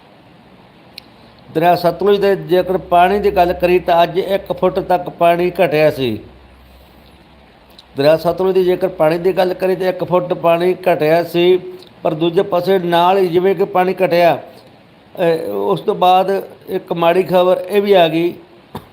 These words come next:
ਕਿ ਜੋ ਭਾਖੜਾ ਦੇ ਫਲੱਡ ਗੇਟ ਨੇ ਉਹਨਾਂ ਨੂੰ ਵਧਾ ਕੇ ਜਿਹੜੇ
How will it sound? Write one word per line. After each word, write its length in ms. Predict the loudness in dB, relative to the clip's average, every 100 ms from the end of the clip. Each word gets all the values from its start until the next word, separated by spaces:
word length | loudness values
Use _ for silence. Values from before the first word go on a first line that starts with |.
| -20 -20 -20 -20 -20 -20 -20 -20 -20 -20 -20 -20 -20 -10 -4
ਕਿ 100 | 0
ਜੋ 140 | 0
ਭਾਖੜਾ 640 | -2 -6 0 2 2 0
ਦੇ 120 | 0 -2
ਫਲੱਡ 420 | -4 0 2 2
ਗੇਟ 220 | -2 -2
ਨੇ 240 | -2 -6 -8 -16 -20 -20 -20 _ -20 -20 -20 _
ਉਹਨਾਂ 280 | -2 2 2
ਨੂੰ 220 | 2 0
ਵਧਾ 340 | 0 2 4 2
ਕੇ 240 | 0 -4
ਜਿਹੜੇ 380 | 0 0 0 -2